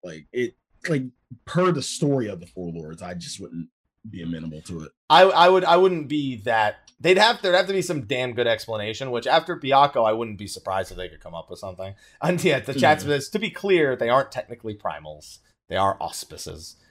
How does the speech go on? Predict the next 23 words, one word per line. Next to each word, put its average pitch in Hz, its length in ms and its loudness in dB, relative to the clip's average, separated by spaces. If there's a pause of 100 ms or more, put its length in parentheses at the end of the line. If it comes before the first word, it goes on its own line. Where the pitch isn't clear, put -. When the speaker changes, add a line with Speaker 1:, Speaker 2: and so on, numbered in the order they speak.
Speaker 2:
We're 165 120 4
just 170 160 2
used 170 140 -2
to 151 80 2
calling 135 320 6
them 127 120 -4
primals 107 640 -2
because 110 300 -4
Speaker 1:
Primals, 123 580 0
yeah, 135 320 0
Speaker 2:
that's, 156 360 6
Speaker 1:
exactly. 170 340 6
Speaker 2:
that's, 170 80 -2
we 170 100 6
always 170 300 8
say 151 100 4
every 156 280 2
patch 139 240 2
we 131 80 -8
get 123 120 2
a 107 60 -2
primal. 98 580 -2
We, 139 120 0